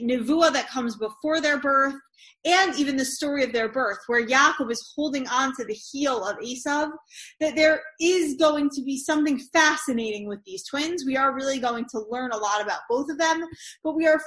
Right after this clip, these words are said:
first inter-, introduced to them in terms of their personalities when it comes to Bereshis Parak Chaf Hei. Vayigdalu hanarim, vayehi Esav ish yodei atzayid,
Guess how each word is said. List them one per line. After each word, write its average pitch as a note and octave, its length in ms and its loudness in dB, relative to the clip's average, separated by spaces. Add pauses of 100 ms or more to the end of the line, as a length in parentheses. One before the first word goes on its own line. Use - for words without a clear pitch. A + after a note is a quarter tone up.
first G4+ 320 0
inter-, D4 400 0
introduced D#4+ 720 2
to D4 60 -6
them G#3+ 260 -2
in B3 140 -4
terms D4 380 -2
of A#3+ 80 -6
their A3+ 260 -4
personalities C4+ 880 0
when C#4 140 -2
it B3 160 -8
comes B3+ 220 -4
to C4 60 -8
Bereshis A3+ 400 -2
Parak G3+ 240 0
Chaf F3+ 160 -4
Hei. - 120 -12 (1600)
Vayigdalu E4+ 580 2 (160)
hanarim, A#3+ 600 2
vayehi C#4+ 760 0
Esav F#4+ 400 0
ish E4 260 2
yodei A#3+ 460 0
atzayid, B3+ 640 0